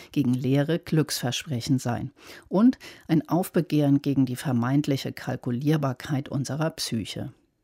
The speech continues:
Als unkontrollierte, unangemessene Reaktion kann sie zum fruchtbaren Störfall werden,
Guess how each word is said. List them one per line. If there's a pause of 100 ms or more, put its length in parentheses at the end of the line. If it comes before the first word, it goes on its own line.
(120)
Als
unkontrollierte,
unangemessene
Reaktion (260)
kann
sie
zum
fruchtbaren
Störfall
werden,